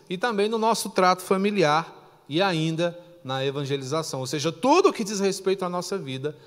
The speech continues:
deve ser marcado, influenciado pelo Espírito de Deus. É Ele quem nos guia, é Ele quem nos conduz,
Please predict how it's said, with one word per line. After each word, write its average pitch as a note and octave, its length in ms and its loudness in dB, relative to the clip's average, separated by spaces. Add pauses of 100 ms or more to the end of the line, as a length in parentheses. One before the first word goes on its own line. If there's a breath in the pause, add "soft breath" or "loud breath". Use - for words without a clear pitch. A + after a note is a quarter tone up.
(180 loud breath)
deve C3 220 -6
ser C3 180 -8
marcado, C#3+ 640 -2
influenciado D#3+ 920 -4 (380 soft breath)
pelo B2+ 180 0
Espírito A2+ 760 -6 (160)
de A2 160 -12
Deus. G2 500 -12 (500)
É F2 80 -14
Ele C#3+ 280 -4
quem G3+ 180 -10
nos G3 180 -6
guia, F#3+ 340 -2 (400 loud breath)
é A2 60 -8
Ele C#3 180 -6
quem E3 140 -6
nos E3+ 180 -6
conduz, D#3 560 -6